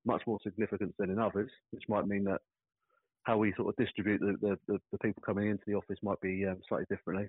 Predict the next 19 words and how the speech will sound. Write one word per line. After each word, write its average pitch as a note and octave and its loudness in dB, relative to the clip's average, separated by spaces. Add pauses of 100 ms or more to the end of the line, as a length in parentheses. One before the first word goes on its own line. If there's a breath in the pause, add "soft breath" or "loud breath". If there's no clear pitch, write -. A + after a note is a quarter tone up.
(140)
But, F#2+ 2
uh, G#2 2
I G2+ 0
think G#2+ 0
as G2+ -12
well, G#2+ 2
the G#2 4
options G2+ -2
to - -14
be G2+ 2
able G2 2
to G2+ -8
work G2+ 2
from G2 -2
home F#2 -4 (460)
on G2+ -2
a - 0
more G2 2
regular G2+ 2